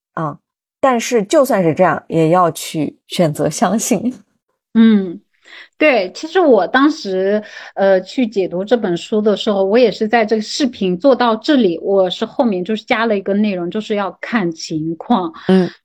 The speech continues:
Speaker 2: 呃，因为我自己在读到这个的时候，我也是没有那么认同，因为，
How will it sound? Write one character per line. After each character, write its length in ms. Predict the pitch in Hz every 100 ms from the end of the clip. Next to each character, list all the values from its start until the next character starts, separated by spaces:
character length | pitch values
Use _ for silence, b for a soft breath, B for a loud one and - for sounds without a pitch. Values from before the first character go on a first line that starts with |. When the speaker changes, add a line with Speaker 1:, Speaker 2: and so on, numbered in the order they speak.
| -
Speaker 2:
呃， 200 | 233 247
因 100 | 311
为 80 | 370
我 220 | 262 196
自 220 | 185 330
己 200 | - 190
在 180 | 165 233
读 260 | 220 - 180
到 160 | 214
这 160 | 220 262
个 80 | 214
的 60 |
时 160 | 180 202
候， 140 | 185
我 200 | 190 185
也 140 | 208 214
是 160 | -
没 160 | 202 185
有 180 | 202 190
那 80 | 180
么 240 | 208 185 165
认 260 | 156 226
同， 300 | 180 185 175
因 180 | 247 330
为， 280 | 339 277